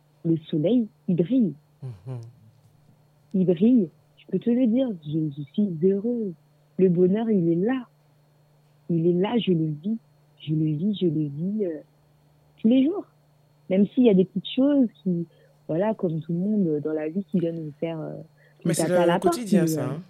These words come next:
Speaker 2: C'est le quotidien.
Speaker 1: Mm,
Speaker 2: C'est pas
Speaker 1: oui,
Speaker 2: parce
Speaker 1: c'est
Speaker 2: que
Speaker 1: ça.
Speaker 2: la vie est belle qu'on est dans le bonheur, qu'on n'a pas de soucis, qu'on n'a pas de défis, qu'on n'a pas de, de choses à régler. Voilà.
Speaker 1: C'est ça.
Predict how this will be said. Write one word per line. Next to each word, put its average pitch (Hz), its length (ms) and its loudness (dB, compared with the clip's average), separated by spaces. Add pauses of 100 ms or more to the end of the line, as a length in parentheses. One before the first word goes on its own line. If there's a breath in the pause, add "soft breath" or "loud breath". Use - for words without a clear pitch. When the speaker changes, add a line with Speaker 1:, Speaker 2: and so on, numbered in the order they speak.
(640)
Speaker 2:
C'est 196 100 -6
le 185 80 -10
quotidien. 208 480 -2
Speaker 1:
Mm, 202 40 -2
Speaker 2:
C'est 208 120 -10
pas 202 120 2
Speaker 1:
oui, 240 60 4
Speaker 2:
parce 247 160 0
Speaker 1:
c'est - 100 -6
Speaker 2:
que 190 100 -2
Speaker 1:
ça. 180 40 2
Speaker 2:
la 160 120 0
vie 139 200 -6
est 147 60 -6
belle 156 360 0
qu'on 139 260 -2
est 147 60 -2
dans 143 140 -4
le 135 60 -6
bonheur, 160 500 -2
qu'on 160 140 -6
n'a 139 120 -6
pas 135 140 -12
de 123 120 -10
soucis, 156 540 -10
qu'on 170 140 -12
n'a 139 120 -10
pas 135 140 -8
de 131 100 -6
défis, 127 600 -10
qu'on 151 160 -14
n'a 131 160 -10
pas 135 380 -10
de, 117 420 -14 (480 soft breath)
de 135 100 -8
choses 139 280 -4
à 120 40 -6
régler. 131 880 -6 (120)
Voilà. 269 340 -6 (1500)
Speaker 1:
C'est 208 180 2
ça. 165 200 -6